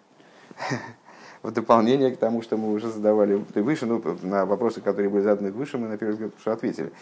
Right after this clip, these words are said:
Э, так вот, зачем и Аишу, и Калев, выступая в тот раз, они вообще добавили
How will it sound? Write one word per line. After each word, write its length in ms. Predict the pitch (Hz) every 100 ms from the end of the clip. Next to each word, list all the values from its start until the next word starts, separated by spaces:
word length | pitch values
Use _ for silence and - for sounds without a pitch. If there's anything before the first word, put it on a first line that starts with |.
| - - -
Э, 260 | - 101 104
так 140 | 117
вот, 160 | 139 135
зачем 680 | - 110 123 - 202 175 131 -
и 80 |
Аишу, 380 | 117 110 117 160
и 120 | 127
Калев, 500 | 113 135 165 214 135 - _ _ _ _ _ _ _ _ _ _ -
выступая 600 | 117 - 127 - 113 - -
в 60 | -
тот 180 | 98
раз, 220 | 147 196 - _ _ _ _ _ _ _ _ _ _ _ - - _
они 260 | - 107 143
вообще 340 | 143 - 156
добавили 840 | 110 - 113 110 151 170 101 87